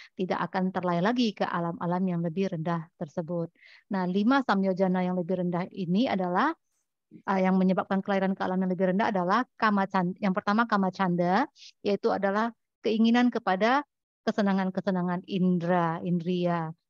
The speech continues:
Yang kedua adalah niat jahat atau biapada. Yang ketiga adalah diti, berujuk kepada sakaya diti ya, jadi pandangan salah tentang diri, berhubungan dengan lima agregat atau lima khanda. Yang ketiga adalah wicikica, yaitu keraguan-raguan terhadap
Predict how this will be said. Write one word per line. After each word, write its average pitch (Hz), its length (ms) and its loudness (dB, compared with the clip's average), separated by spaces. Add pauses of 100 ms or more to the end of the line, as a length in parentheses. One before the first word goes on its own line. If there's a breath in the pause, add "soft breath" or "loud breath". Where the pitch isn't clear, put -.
Yang 208 300 0
kedua 214 320 2
adalah 185 560 -2
niat 185 320 0
jahat 170 400 0
atau 190 320 -4
biapada. 175 640 -2 (420)
Yang 226 240 0
ketiga 202 320 0
adalah 190 240 0
diti, 185 560 -6
berujuk 202 480 -4
kepada 190 240 -4
sakaya 190 400 -4
diti 196 400 -4
ya, 214 80 -2
jadi 196 240 -2
pandangan 202 640 0
salah 196 240 -4
tentang 196 480 -2
diri, 185 400 -2
berhubungan 180 480 -2
dengan 185 320 -2
lima 185 400 0
agregat 180 640 -2
atau 185 160 -6
lima 180 320 -4
khanda. 170 560 0 (560 soft breath)
Yang 214 160 0
ketiga 214 320 0
adalah 196 240 0
wicikica, 220 800 -2
yaitu 185 240 -4
keraguan-raguan 180 960 -2
terhadap 180 400 -4